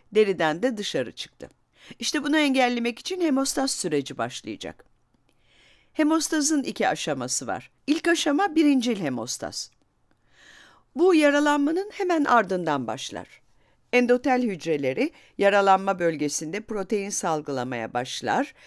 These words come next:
ve bu da yaralanma olduğuna dair kana sinyaller yollar. Kanımızda trombositler bulunur.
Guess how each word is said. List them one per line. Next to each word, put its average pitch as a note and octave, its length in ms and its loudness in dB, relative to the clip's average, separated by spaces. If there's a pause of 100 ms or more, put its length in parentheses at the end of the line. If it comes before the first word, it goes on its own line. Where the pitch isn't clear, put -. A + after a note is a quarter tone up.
(200)
ve F3+ 200 0
bu A#3+ 140 0
da F#3 200 4 (260)
yaralanma F3+ 580 4
olduğuna D#3 520 -2
dair D3+ 380 0
kana F3+ 360 -4
sinyaller D3 680 -2
yollar. F2 540 -10 (1300)
Kanımızda D#4+ 580 4
trombositler C#4 880 4
bulunur. A#2+ 500 -10